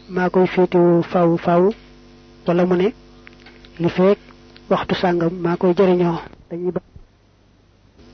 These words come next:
mel ne kon daal ci gàttal daa bëgg ñu may ko jigéen ji ci sartu moom du ci joxe can,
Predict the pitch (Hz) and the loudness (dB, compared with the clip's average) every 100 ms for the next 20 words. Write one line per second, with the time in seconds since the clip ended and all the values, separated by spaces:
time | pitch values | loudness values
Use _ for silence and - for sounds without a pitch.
0 | - - - - - - 165 170 185 202 | -20 -20 -20 -20 -20 -16 -6 0 0 2
1 | 196 180 175 196 208 185 175 175 190 - | 0 0 -2 -2 -2 -2 0 -2 -4 -8
2 | - - - - - - - - - - | -20 -20 -20 -20 -20 -20 -20 -20 -20 -20
3 | - - - - - - - - - - | -20 -20 -20 -20 -20 -20 -20 -20 -20 -20
4 | - 165 180 175 180 175 180 185 - 170 | -12 -4 0 0 0 0 2 0 0 0
5 | 175 185 175 170 233 - - - - - | 2 2 2 0 -4 -8 -20 -20 -20 -20
6 | - - - 220 214 190 180 - 180 175 | -20 -20 -4 -2 0 0 -2 0 0 0
7 | 180 196 180 175 185 - - 208 | 0 2 2 0 -4 -6 -4 -2